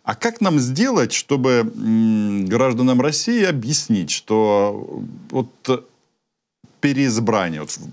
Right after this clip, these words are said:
в кавычках, переизбрание Путина — это ещё шесть лет, э, С В О, ну или какой-нибудь другой войны? А кажется, там, ну, всё-таки желающих становится по-, поменьше.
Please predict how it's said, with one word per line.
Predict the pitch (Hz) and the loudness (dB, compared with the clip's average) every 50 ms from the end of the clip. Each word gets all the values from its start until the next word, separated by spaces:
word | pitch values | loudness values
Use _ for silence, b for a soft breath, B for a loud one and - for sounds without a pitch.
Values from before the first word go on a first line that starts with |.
| - _ - | -20 _ -20
в | - - | -8 -4
кавычках, | - 104 90 85 - - - 78 - - | -2 -2 -2 -2 -4 -6 -8 -12 -12 -4
переизбрание | - 127 117 123 123 104 101 92 117 113 110 110 110 110 | 0 0 2 2 2 2 0 0 0 2 2 2 0 0
Путина — | - 196 226 214 190 147 123 113 | 0 -2 0 0 2 2 0 0
это | - 123 | 0 0
ещё | 117 113 - - - 120 | 0 0 0 0 0 0
шесть | - - 120 110 - - - | 0 0 0 0 -2 -2 0
лет, | 120 131 156 160 - - | 0 2 2 0 0 0
э, | 113 104 101 101 101 - - | 2 2 4 2 2 0 0
С | 120 - - 120 | -2 -2 -2 0
В | 101 104 | 0 2
О, | 117 139 170 180 185 175 175 B B B B B B - | 2 4 4 2 2 0 -2 B B B B B B -2
ну | 196 196 | 0 2
или | - | 2
какой-нибудь | - 123 101 117 120 120 117 110 101 | 2 0 0 2 2 4 2 2 0
другой | 80 95 104 90 107 131 131 113 | 0 -2 0 0 2 2 2 2
войны? | 107 101 98 95 85 78 76 76 76 b b b b b b b b b | 2 2 2 0 0 -2 -4 -6 -10 b b b b b b b b b
А | - - 95 90 | -6 -6 -4 -6
кажется, | 92 - - 143 147 156 151 - 147 131 | -4 -4 -2 -2 -2 -2 -4 -4 -2 0
там, | - 147 151 147 139 135 135 135 131 131 135 | 0 0 2 2 2 0 0 0 0 0 0
ну, | 147 147 131 | 0 -2 -2
всё-таки | - - - - 147 151 | -4 -8 -12 -10 -6 -4
желающих | 143 143 156 165 170 160 147 - - 139 | 0 0 2 2 2 2 2 0 -2 -2
становится | - - - 156 147 135 - - 135 117 | -4 -4 -2 0 0 0 0 -2 -2 -4
по-, | - - 139 135 | -2 -2 -4 -4
поменьше. | - - 147 151 196 226 190 127 - - - - - | -2 -2 0 2 2 2 2 2 0 0 -4 -6 -10